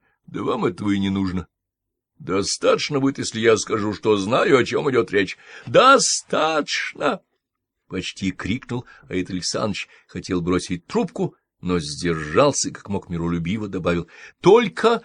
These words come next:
хочу уведомить вас. Мне неприятно, что Эвредики такие знакомые. Это один из самых скверных разговоров, в которых я участвовал.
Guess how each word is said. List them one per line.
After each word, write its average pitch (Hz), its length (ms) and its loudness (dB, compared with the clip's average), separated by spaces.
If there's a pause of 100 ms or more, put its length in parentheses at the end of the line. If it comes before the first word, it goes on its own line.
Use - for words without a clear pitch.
(140)
хочу - 420 2
уведомить 208 760 0
вас. 90 300 -2 (460)
Мне 143 440 6
неприятно, 214 1080 2 (240)
что 196 280 -2
Эвредики 190 560 0
такие 156 380 -2
знакомые. 131 480 0 (240)
Это 185 420 4
один 175 440 0
из 165 140 -2
самых 165 300 0
скверных 196 840 4
разговоров, 185 760 4
в - 40 -16
которых 170 420 -2
я 175 80 0
участвовал. - 560 -2